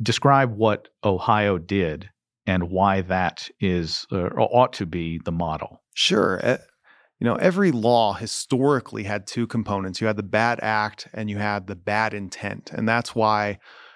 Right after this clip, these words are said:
Speaker 2: you know, if you, if you, uh, push somebody down, that's a criminal offense. If you accidentally bump into them and the same harm results, that's not a crime,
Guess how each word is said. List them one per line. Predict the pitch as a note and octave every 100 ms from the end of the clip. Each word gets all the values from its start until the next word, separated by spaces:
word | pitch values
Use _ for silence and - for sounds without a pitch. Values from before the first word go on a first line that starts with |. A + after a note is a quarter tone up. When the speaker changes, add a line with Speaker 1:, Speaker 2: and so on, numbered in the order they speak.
| _
Speaker 2:
you | G2+
know, | G2 F#2
if | - G2+ -
you, | G#2+ G2+ F#2+ - - - _ -
if | G2+ -
you, | G2+ F#2 F#2
uh, | G1+ G1+ G1+ - _ _ -
push | E3 F3
somebody | - C#3+ C#3+ C3
down, | A#2 B2+ B2+ B2+ C3 - - _
that's | A2+ A2+
a | A#2
criminal | - A#2 A2
offense. | G#2 - G2 G2 -
If | G#2+
you | G#2+
accidentally | G#2+ A#2 - B2 A2+ A2
bump | F#2+ B2+ C3+ C#3
into | D3+ B2
them | G#2+ A2
and | G#2
the | G2+
same | - A#2 A2
harm | G#2+ C3 C3
results, | G#2+ G2 G2 G#2 - - - _
that's | - -
not | D3+
a | B2
crime, | - G2 G2 G2+ A2